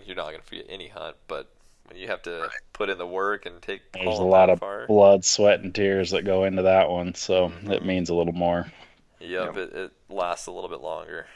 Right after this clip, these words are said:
Speaker 3: Mm-hmm.
Speaker 1: But
Speaker 3: So yeah, that year was one for the books. I don't know if I'll be able to top that. It was, it was a good one.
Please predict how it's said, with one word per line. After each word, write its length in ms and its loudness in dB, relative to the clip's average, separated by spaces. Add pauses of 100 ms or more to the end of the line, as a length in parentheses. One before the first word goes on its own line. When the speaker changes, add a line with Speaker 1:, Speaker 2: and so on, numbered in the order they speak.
(420)
Speaker 3:
Mm-hmm. 340 -6 (840)
Speaker 1:
But 240 -18 (240)
Speaker 3:
So 200 2
yeah, 200 10
that 240 6
year 240 4
was 200 2
one 380 0
for 180 0
the 60 -6
books. 480 0
I 100 4
don't 140 2
know 140 0
if 100 -4
I'll 100 4
be 100 0
able 200 0
to 0 -
top 380 0
that. 320 4
It 140 -2
was, 320 0 (100)
it 80 -4
was 120 -2
a 40 -2
good 220 0
one. 240 -4